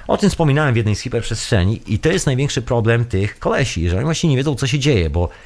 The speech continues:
tak, był zaplanowany wielki skok na kasę, został zrobiony. To są ostatnie cztery lata, gdzie wypruto praktycznie kasę z całego rynku. No i jak pewnie znakomita część słuchaczy Radio na Fali doskonale wie,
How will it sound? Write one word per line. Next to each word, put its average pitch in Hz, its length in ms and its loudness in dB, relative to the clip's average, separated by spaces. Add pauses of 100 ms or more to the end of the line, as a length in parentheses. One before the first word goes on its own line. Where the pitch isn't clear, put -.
(120)
tak, 80 180 0
był 120 140 2
zaplanowany 117 840 2 (320)
wielki 117 300 2
skok 117 220 0
na 104 80 2
kasę, 92 440 0
został 110 400 0
zrobiony. 98 420 2
To 110 100 -4
są 113 120 0
ostatnie 110 360 0
cztery 113 320 0
lata, 92 260 0
gdzie 95 200 2
wypruto 120 440 0
praktycznie 123 520 0
kasę 123 340 -2
z - 120 -4
całego 127 400 2
rynku. 110 480 2 (800)
No 147 120 6
i 160 60 6
jak 151 180 2
pewnie 156 320 4
znakomita 139 560 2
część 123 280 0
słuchaczy 120 380 2
Radio 98 260 2
na 95 100 4
Fali 87 300 0
doskonale 156 580 0
wie, 196 260 -4